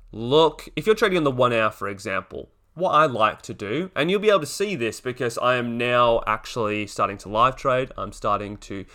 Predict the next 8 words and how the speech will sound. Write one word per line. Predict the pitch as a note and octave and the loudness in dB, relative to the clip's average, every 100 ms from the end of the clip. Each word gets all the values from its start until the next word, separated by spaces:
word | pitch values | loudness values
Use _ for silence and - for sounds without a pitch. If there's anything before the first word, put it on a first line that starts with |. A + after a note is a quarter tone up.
| - - | -20 -8
put | A2+ | -6
a | |
couple | G#2+ - A#2 - A2 | -6 2 2 2 -4
of | G2+ | -2
my | G#2+ G2+ | -2 -2
trades | F#2+ - D3 C3+ C3 | -2 0 0 2 2
up | C3+ B2+ A2+ - - - _ | 4 4 4 -4 -20 -20 _
online | C3+ C#3 B2+ A#2+ A#2 | 0 4 6 6 4